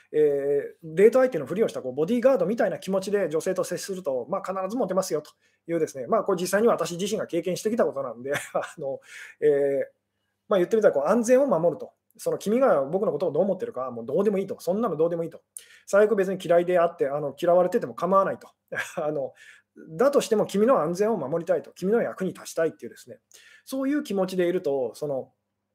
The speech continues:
なんでしょう、まあ、つまり相手の気持ちよりもですね、もっとこう大事なことがあるというふうにですね、それは君を守ることだっていうふうにですね、こう、そういう気持ちで接してると、まあ、あの、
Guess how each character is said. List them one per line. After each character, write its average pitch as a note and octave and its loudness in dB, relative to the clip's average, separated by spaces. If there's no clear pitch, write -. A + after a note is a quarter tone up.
な D#3+ -2
ん D#3+ -2
で C3 -6
し C#3+ -4
ょ C#3+ -4
う、 - -6
ま G3+ 2
あ、 - 0
つ F#3 -4
ま F#3 4
り D#3+ 4
相 E3 2
手 G#3+ 0
の G#3+ 2
気 F3+ -6
持 F3 0
ち F#3+ -2
よ G3 4
り F3+ 0
も B2+ -4
で - -12
す - -18
ね、 B2 -12
も F#3+ 0
っ - -4
と - -8
こ B2+ -6
う A2+ -8
大 B2 -6
事 F#3 -2
な G3 2
こ F#3+ 0
と G3 0
が C#3 0
あ C3+ -4
る C#3+ -12
と - -20
い D3 -6
う - -4
ふ C#3+ -2
う - -2
に D3 -6
で A2 -8
す - -12
ね、 A2+ -6
そ - -6
れ E3 4
は E3 0
君 F3 0
を G3+ 2
守 G3 0
る - -
こ F3 0
と C#3+ -4
だ D#3 0
っ - -10
て - -12
い - -6
う B2+ -12
ふ - -12
う C#3 -10
に C3+ -10
で - -16
す B2+ -16
ね、 A#2+ -12
こ B2 -8
う、 A#2+ -12
そ B3+ 0
う C4+ 2
い C#4+ 4
う D4 0
気 G#3+ -4
持 G#3 2
ち G3+ -6
で B3+ 0
接 F#3 -2
し - -6
て E3+ 0
る D3+ -2
と、 F3 2
ま A#3+ 2
あ、 E3+ -2
あ F3+ 2
の、 E3 0